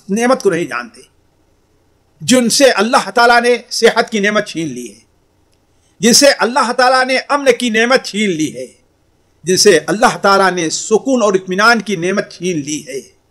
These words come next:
جن سے اللہ تبارک و تعالیٰ نے نیند کی نعمت چھین لی ہے، یا جنہیں سونے کا موقع نہیں مل رہا ہے، ذرا دیکھیں وہ کن پریشانیوں میں ہیں۔ اور آپ ہیں کہ اللہ تعالیٰ نے یہ ساری،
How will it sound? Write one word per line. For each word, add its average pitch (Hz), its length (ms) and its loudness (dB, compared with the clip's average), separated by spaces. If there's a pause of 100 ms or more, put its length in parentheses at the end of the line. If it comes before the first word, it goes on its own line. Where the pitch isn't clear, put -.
(460)
جن 208 140 0
سے 269 180 4 (100)
اللہ 240 340 0
تبارک 240 480 2
و 202 40 -2
تعالیٰ 240 520 6
نے 233 140 0
نیند 226 560 2
کی 254 100 -2
نعمت 254 400 4
چھین 208 280 -2
لی 170 200 -2 (100)
ہے، 143 120 -12 (800)
یا 240 300 4 (180)
جنہیں 214 420 0 (760)
سونے 247 580 4
کا 202 220 0
موقع 220 520 4
نہیں 214 240 -4
مل 185 180 -2
رہا 139 340 -8
ہے، 117 60 -20 (840)
ذرا 147 240 0
دیکھیں 214 360 4 (480)
وہ 170 100 2
کن 294 240 2
پریشانیوں 185 720 4
میں 135 120 -8
ہیں۔ 120 280 -12
اور 143 140 -2 (260)
آپ 247 160 4
ہیں 220 140 -4
کہ 202 160 -10
اللہ 180 380 -6
تعالیٰ 202 280 0
نے 240 120 -2
یہ 185 220 -2 (100)
ساری، 233 240 2